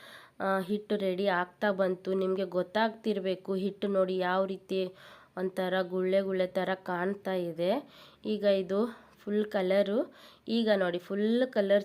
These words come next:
ಚೇಂಜ್ ಆಯಿತು. ಇಷ್ಟಾದರೆ ಸಾಕು ನೋಡಿ ಫ್ರೆಂಡ್ಸ್. ನಿಮಗೆ ಗೋಧಿ ಹಿಟ್-, ಹಿಟ್ಟು ತುಪ್ಪದಲ್ಲಿ ಹುರಿದಾಗ ಅದ್ರದ್ದೊಂದು ಘಮ ಬೇರೆನೇ ಬರುತ್ತೆ, ಆವಾಗ ನಾವು ಗ್ಯಾಸ್ ಆಫ್ ಮಾಡಿಬಿಟ್ರೆ ಮಸ್ತಾಗಿ ಬರುತ್ತೆ. ಈಗ ಇದು ಪರ್ಫೆಕ್ಟಾಗಿ ಆಗಿದೆ ನೋಡಿ ಫ್ರೆಂಡ್ಸ್. ನಿಮಗೆ ಕಲರು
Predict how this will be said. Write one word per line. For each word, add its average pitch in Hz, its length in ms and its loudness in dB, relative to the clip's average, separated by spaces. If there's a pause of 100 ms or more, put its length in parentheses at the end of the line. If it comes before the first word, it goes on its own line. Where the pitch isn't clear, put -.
ಚೇಂಜ್ 190 340 0
ಆಯಿತು. 180 360 -4
ಇಷ್ಟಾದರೆ 220 800 0
ಸಾಕು 208 420 -2
ನೋಡಿ 190 220 0
ಫ್ರೆಂಡ್ಸ್. 185 420 -2
ನಿಮಗೆ 190 340 0 (480)
ಗೋಧಿ 262 380 4
ಹಿಟ್-, 285 340 -2
ಹಿಟ್ಟು 233 440 0
ತುಪ್ಪದಲ್ಲಿ 262 520 2
ಹುರಿದಾಗ 214 500 0
ಅದ್ರದ್ದೊಂದು 208 640 2
ಘಮ 208 240 0 (180)
ಬೇರೆನೇ 214 520 0
ಬರುತ್ತೆ, 185 540 -2 (360)
ಆವಾಗ 240 400 4
ನಾವು 240 220 4
ಗ್ಯಾಸ್ 208 360 2
ಆಫ್ 202 240 0
ಮಾಡಿಬಿಟ್ರೆ 190 560 0 (540)
ಮಸ್ತಾಗಿ 196 480 -2
ಬರುತ್ತೆ. 180 440 -2 (460)
ಈಗ 240 140 -2
ಇದು 240 280 6
ಪರ್ಫೆಕ್ಟಾಗಿ 220 880 0
ಆಗಿದೆ 190 400 2
ನೋಡಿ 180 260 0
ಫ್ರೆಂಡ್ಸ್. 185 380 -6
ನಿಮಗೆ 185 240 -2
ಕಲರು 202 760 0